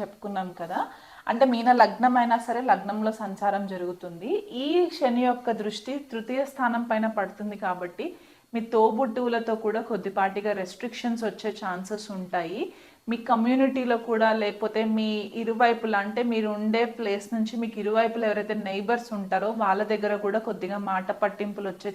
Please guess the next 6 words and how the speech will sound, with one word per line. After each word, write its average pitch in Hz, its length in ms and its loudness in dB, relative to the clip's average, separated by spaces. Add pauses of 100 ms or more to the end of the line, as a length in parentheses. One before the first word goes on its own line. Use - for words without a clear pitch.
ఛాన్సెస్ 185 400 -8
ఉంటాయి. 190 460 -6 (360)
అనవసరంగా 240 760 4
గొడవలకి 220 760 2
తావివ్వకండి. 202 1040 0 (440)
ఆ, 214 220 8